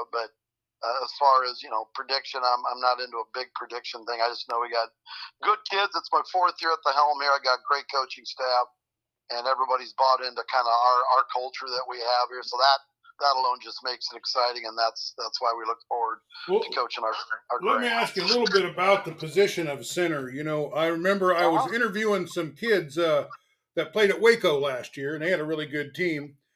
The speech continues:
Speaker 2: And, uh, uh, many of them was telling me that their center, this, uh, Hildebrand kid, uh, was really where it all kinda started, and,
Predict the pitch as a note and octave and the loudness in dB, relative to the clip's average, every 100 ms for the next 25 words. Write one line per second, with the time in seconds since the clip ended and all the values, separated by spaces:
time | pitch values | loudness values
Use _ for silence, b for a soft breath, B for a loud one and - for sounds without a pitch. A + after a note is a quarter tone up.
0 | _ _ - E3+ E3+ E3+ E3 D#3 D3 D#3+ | _ _ -8 -4 -2 2 4 2 0 -2
1 | D3 C3+ - E3+ A#3 F#4 A#3+ F3 B3 C#4+ | -2 -4 -8 -2 0 2 2 2 0 0
2 | G#3 G#3+ A3+ G#3+ A3+ A3 G3 G3 F#3 - | -2 -4 -4 -4 -4 -2 -2 -2 -4 -2
3 | A3+ A#3+ F3+ D#3+ D#3+ E3 D3 D#3 C4 G#3+ | -2 -2 -2 -2 -4 -4 -2 0 0 -2
4 | D#3+ C#3+ C3 D3 D3 C#3 - _ - D3 | -4 -6 -6 -8 -8 -8 -12 _ -12 -10
5 | A2+ _ _ _ _ - F3 G#3 A#3 G#3 | -10 _ _ _ _ -6 -4 0 2 4
6 | G#3 G3 A3 G#3+ G#3+ A3+ F#3 D3+ - D#3+ | 4 4 2 0 0 -2 -2 -2 0 2
7 | G3+ E3 F3 F3 | 2 0 -2 -4